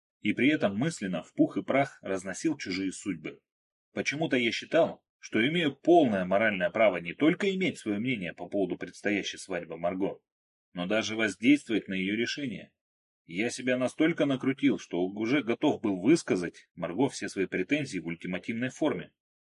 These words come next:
А почему она без моего разрешения выходит замуж за какого-то облезлого коалу? С какой стати? Что за своеволие?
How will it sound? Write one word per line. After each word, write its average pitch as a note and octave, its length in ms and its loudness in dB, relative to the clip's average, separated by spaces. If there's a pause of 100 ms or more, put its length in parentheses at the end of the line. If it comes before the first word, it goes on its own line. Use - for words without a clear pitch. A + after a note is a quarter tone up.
(360)
А E2+ 100 -4
почему C#3+ 440 2
она B2 200 6
без G2+ 220 -4
моего A2 260 0
разрешения G2+ 560 0
выходит F#2+ 460 -2
замуж A#2 300 4
за - 100 -16
какого-то G#2 420 -2
облезлого G#2+ 580 0
коалу? G2 540 2 (540)
С - 100 -12
какой B2 220 0
стати? - 500 2 (200)
Что - 280 0
за A#2+ 140 -2
своеволие? A#2 720 0